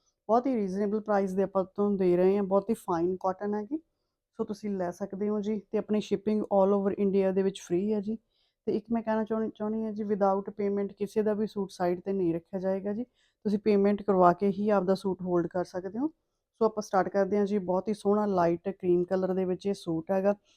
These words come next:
and ਇਸ ਦੇ ਉੱਤੇ ਛੋਟੀਆਂ ਛੋਟੀਆਂ ਡਾਟਸ ਬਣੀਆਂ ਹੋਈਆਂ ਨੇ। ਮੈਂ ਦਿਖਾਉਣੀ ਹਾਂ ਤੁਹਾਨੂੰ, ਬਹੁਤ ਹੀ ਪਿਆਰਾ ਸੂਟ ਇਹ ਰੈਡੀ ਹੋਏਗਾ ਜੀ। ਇਹਦੇ ਨਾਲ ਜਿਵੇਂ ਤੁਸੀਂ ਮਲਟੀ ਕਲਰ ਦਾ ਦੁਪੱਟਾ ਲੈ ਸਕਦੇ ਹੋਗੇ।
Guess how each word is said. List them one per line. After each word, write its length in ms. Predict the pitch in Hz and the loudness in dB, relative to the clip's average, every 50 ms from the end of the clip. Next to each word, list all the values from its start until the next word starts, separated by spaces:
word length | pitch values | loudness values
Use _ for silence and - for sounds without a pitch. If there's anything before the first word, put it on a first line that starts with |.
| _ _ - - | _ _ 0 4
and 100 | 202 208 | 4 4
ਇਸ 140 | 208 - 214 | 4 4 4
ਦੇ 80 | 220 208 | 2 4
ਉੱਤੇ 160 | 208 - 208 | 4 2 0
ਛੋਟੀਆਂ 300 | - 214 196 - 214 214 | 0 0 -2 0 0 -2
ਛੋਟੀਆਂ 340 | - 214 196 - 208 214 190 | 0 -2 -4 -2 -2 -2 0
ਡਾਟਸ 380 | 170 180 165 156 165 - - - | 2 4 4 4 4 2 -2 -2
ਬਣੀਆਂ 260 | - 185 185 190 196 196 | 2 2 2 4 4 4
ਹੋਈਆਂ 280 | 202 202 202 202 196 | 4 4 4 4 2
ਨੇ। 80 | 202 202 | 0 0
ਮੈਂ 160 | 202 202 202 | 0 -2 -2
ਦਿਖਾਉਣੀ 340 | 180 196 - - 196 190 185 | -2 -4 -6 -4 -2 0 0
ਹਾਂ 60 | 185 | 0
ਤੁਹਾਨੂੰ, 260 | 180 - 202 208 214 202 _ _ _ _ _ _ _ - | 0 0 -2 -2 -2 -4 _ _ _ _ _ _ _ 2
ਬਹੁਤ 220 | 220 240 240 240 | 2 2 2 2
ਹੀ 60 | 269 | -2
ਪਿਆਰਾ 300 | 254 - 220 202 196 196 | 0 2 2 4 4 2
ਸੂਟ 260 | 190 - 208 190 180 | 0 0 -6 -4 -4
ਇਹ 180 | 196 196 208 196 | -2 0 0 2
ਰੈਡੀ 340 | 180 170 165 160 165 185 190 | 2 2 0 2 2 0 2
ਹੋਏਗਾ 360 | 196 196 196 196 185 202 202 | 2 2 0 2 0 0 -2
ਜੀ। 180 | 185 202 202 - _ _ _ _ _ _ - | 0 -2 -6 -6 _ _ _ _ _ _ 0
ਇਹਦੇ 140 | 202 208 220 | 2 2 4
ਨਾਲ 120 | 226 226 | 2 2
ਜਿਵੇਂ 160 | 214 208 208 202 | 2 0 0 0
ਤੁਸੀਂ 200 | 190 - 214 208 | 0 0 2 2
ਮਲਟੀ 260 | 202 190 190 - 214 | 2 2 2 -2 -4
ਕਲਰ 280 | - 214 208 202 190 | -2 2 2 2 2
ਦਾ 120 | 180 190 190 | 2 0 -2
ਦੁਪੱਟਾ 460 | 175 180 - - 175 - - 190 190 | -2 -4 -4 -4 -4 -2 0 0 2
ਲੈ 220 | 190 175 165 156 | 2 2 2 0
ਸਕਦੇ 400 | 170 - - 185 185 196 185 208 | -2 -4 -6 -6 -6 -2 0 2
ਹੋਗੇ। 300 | 202 202 202 196 202 208 | 4 4 4 2 2 -2